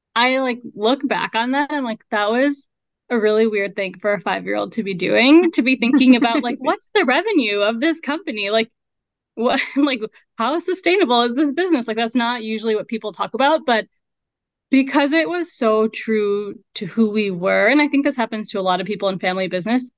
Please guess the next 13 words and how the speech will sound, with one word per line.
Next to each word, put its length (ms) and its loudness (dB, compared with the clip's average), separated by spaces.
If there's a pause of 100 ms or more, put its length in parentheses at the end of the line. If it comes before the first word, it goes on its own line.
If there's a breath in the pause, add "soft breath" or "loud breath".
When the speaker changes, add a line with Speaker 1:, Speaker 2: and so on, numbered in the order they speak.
(480)
Speaker 1:
you're 120 2
so 480 2
familiar 540 2
with 160 -4
your 160 -2
own 300 -6
life 280 -4 (120)
that 120 -2
it 120 -6
just 180 -8
doesn't 320 -2
seem 240 -4
weird. 360 -6